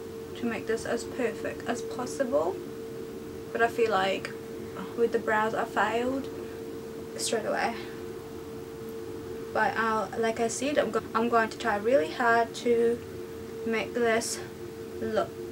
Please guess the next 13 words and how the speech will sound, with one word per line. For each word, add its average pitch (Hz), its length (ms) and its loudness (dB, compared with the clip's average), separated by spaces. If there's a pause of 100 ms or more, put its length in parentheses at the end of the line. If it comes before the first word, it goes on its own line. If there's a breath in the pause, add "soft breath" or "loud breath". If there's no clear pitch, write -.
(260)
really 202 360 -2 (260)
good. - 380 -4 (1300)
Right, - 200 4
I - 80 6
feel 294 180 12
like 330 140 8
my 320 120 6
foundation 247 520 6
is 208 140 -2
gonna 214 200 0
be 202 160 0
on 196 160 0
point. 190 600 -4